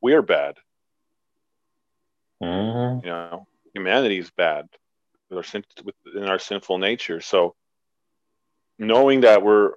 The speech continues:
Speaker 1: you know, acknowledging that we're bad, that we're sinful, you know, we have a sinful nature, that ultimately we're always looking for, for, we run, it's like we, it's almost like we run towards corruption,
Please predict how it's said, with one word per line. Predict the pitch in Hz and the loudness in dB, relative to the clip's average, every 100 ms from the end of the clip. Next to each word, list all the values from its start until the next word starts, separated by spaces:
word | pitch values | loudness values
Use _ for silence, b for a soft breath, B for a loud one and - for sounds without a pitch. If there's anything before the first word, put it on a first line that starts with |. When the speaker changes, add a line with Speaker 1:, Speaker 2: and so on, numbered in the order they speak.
| _ _ | _ _
Speaker 1:
you | 104 | -10
know, | |
acknowledging | 95 107 123 120 113 | -4 0 0 0 -2
that | 104 | -4
we're | 90 | -4
bad, | 90 101 110 101 90 | -2 2 4 4 2
that | 82 | -2
we're | 82 87 | -4 -10
sinful, | - 104 - 95 85 76 _ | -10 -12 -12 -16 -16 -18 _
you | 104 _ 90 | _ _ _
know, | |
we | 87 | -20
have | 95 | -20
a | 92 | -18
sinful | - 98 92 | -18 -18 -14
nature, | 95 95 90 85 | -14 -12 -12 -10
that | 82 80 _ _ _ _ _ _ _ _ _ | -8 -10 _ _ _ _ _ _ _ _ _
ultimately | - 107 - 98 92 | -6 -6 -6 -10 -4
we're | 95 | -2
always | 92 98 98 92 | 2 2 2 -2
looking | 104 - 98 90 | -4 -4 -10 -14
for, | - 95 90 85 82 _ _ _ _ | -6 -2 -2 -4 -10 _ _ _ _
for, | - 90 85 80 - _ _ _ _ | -14 -10 -10 -14 -20 _ _ _ _
we | 117 | -10
run, | 110 120 139 147 | 2 4 4 0
it's | 131 | 0
like | 160 | 0
we, | 151 131 - | 0 -6 -6
it's | - | -2
almost | 180 165 | 0 2
like | 143 | 0
we | 110 | -4
run | 98 98 107 113 | -4 0 0 -4
towards | - 101 104 - | -4 0 0 -2
corruption, | - 87 78 - - | -8 -8 -8 -12 -20